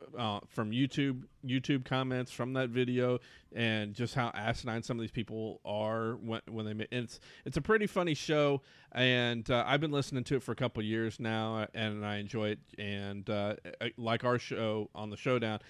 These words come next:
it's changed a little bit over time. They used to do two shows and, or two, uh, two music videos, and now it's just one. So, but it's, it's a good listen and, and really worth the ti-, really worth your time.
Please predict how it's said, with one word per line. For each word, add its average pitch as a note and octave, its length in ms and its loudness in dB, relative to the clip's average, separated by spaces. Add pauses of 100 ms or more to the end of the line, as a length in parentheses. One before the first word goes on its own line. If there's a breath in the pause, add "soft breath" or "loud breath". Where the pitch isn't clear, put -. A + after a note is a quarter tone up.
(180 loud breath)
it's - 260 -4
changed A#2 380 0
a A#2+ 80 2
little A#2 180 2
bit A2 140 0
over A2+ 180 2
time. A2+ 380 -4
They G#2 60 0
used G#2+ 240 -2
to A2 100 -2
do F#2+ 120 -8
two B2 300 0
shows A2 640 0
and, G#2 160 -4 (240 loud breath)
or A#2 120 2
two, A2+ 420 2
uh, F#2+ 460 -2
two G2 320 -4
music A#2 400 -4
videos, G#2 500 -2
and F#2+ 60 -12
now F#2 120 -8
it's F2+ 100 -14
just - 220 -16
one. B2 400 -2 (320 loud breath)
So, C#3 320 4 (360 loud breath)
but C#3+ 120 8
it's, C#3 160 2
it's D#3 160 2
a D#3+ 80 0
good G#3+ 180 4
listen D#3 320 4
and, C3+ 160 0
and B2+ 260 0
really C3 160 4
worth A#2+ 200 2
the - 80 -16
ti-, G#2+ 340 -8 (260)
really A2+ 200 0
worth G2+ 180 -4
your G#2+ 80 -10
time. F2+ 300 -8